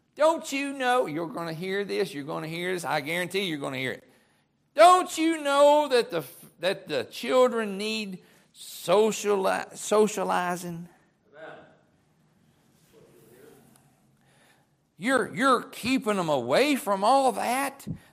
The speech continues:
Don't you know that the, that the way they interact with, what, just bring them to church. They'll interact with other children their age. Go to Fifth Sunday. There's a gazillion children <laughs> to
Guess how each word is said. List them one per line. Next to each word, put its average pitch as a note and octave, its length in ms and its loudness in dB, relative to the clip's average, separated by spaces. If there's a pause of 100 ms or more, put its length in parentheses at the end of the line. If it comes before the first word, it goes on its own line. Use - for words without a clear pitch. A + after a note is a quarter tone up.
Don't B3+ 240 -2
you A#3 100 -4
know A#3+ 400 8
that E3 180 -6
the, D#3 200 -4 (240)
that - 500 -8 (180)
the A#2+ 120 -6
way G3+ 260 2
they G#3 240 2
interact G#3+ 600 0
with, A3+ 340 -2 (320)
what, - 240 -12 (320)
just - 220 -12
bring C#4 160 -4
them D4+ 140 -6
to D4 60 -8
church. D4 380 0
They'll G#3 140 -6
interact A3 360 -2
with D#3+ 120 -8
other C#3+ 180 -2
children G3 640 -4 (140)
their D3+ 220 -2
age. G3+ 360 -4 (220)
Go A3+ 160 2
to B3+ 80 4
Fifth C#4 240 -2
Sunday. C4+ 480 0
There's - 240 0
a C#3+ 80 -4
gazillion D#3 640 -4
children C#3+ 440 -4
<laughs> - 20 -12
to C#3 160 -8